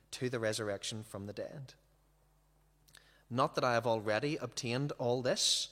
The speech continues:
or have already been made perfect, but I press on to take hold of that for which Christ Jesus took hold of me. Brothers, I do not consider myself yet to have taken hold of it, but one thing I do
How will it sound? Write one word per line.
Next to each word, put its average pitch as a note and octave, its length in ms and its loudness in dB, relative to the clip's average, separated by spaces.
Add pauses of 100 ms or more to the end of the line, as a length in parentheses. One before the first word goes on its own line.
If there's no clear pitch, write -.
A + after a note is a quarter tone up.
(400)
or A2 120 0
have G#2+ 100 0
already A#2 400 4
been C3 220 2
made A2 240 -2
perfect, - 560 -4 (720)
but B2 100 0
I A#2+ 140 2
press - 480 2
on A#2 240 0
to - 120 -6
take - 300 -4
hold A#2+ 300 -4
of A2+ 160 -8
that C3+ 280 0
for C#3+ 120 -4
which B2+ 320 -6
Christ C3+ 400 -2
Jesus A#2+ 340 -4
took - 280 -10
hold G#2+ 280 -8
of B2 80 -6
me. C#3+ 400 -6 (1300)
Brothers, C3 640 -2 (380)
I - 100 -8
do D3 140 0
not C3+ 200 2
consider B2+ 360 0
myself A#2 520 0
yet B2+ 240 0
to C3 100 -2
have A2 140 -2
taken A#2+ 260 -4
hold A#2 260 -4
of C#3 80 -6
it, - 240 -8 (720)
but G#2+ 140 -4
one C#3 280 2
thing D#3 240 -2
I D3+ 140 2
do D3+ 380 -4